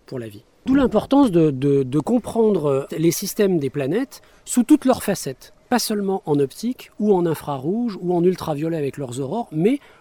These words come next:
aussi en ondes radio, pour comprendre leur environnement magnétique et puis, euh, leur fonctionnement avec, euh, leur lien avec leur étoile.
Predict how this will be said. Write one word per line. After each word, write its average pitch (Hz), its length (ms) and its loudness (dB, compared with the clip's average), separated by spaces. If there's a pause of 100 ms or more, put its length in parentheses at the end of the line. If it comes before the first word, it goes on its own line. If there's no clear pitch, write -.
(120)
aussi 262 440 0 (380)
en 175 160 2
ondes 180 160 4
radio, 139 380 -8 (380)
pour - 180 -8
comprendre 202 480 0
leur 208 200 2
environnement 160 440 0
magnétique 120 640 -10 (300)
et 139 60 -6
puis, 196 280 -6
euh, 120 120 -6
leur 135 160 -6
fonctionnement 175 520 -2
avec, 160 340 -6
euh, 135 80 -4
leur 139 180 -4
lien 196 220 0
avec 156 180 -4
leur 156 140 -4
étoile. 120 360 -6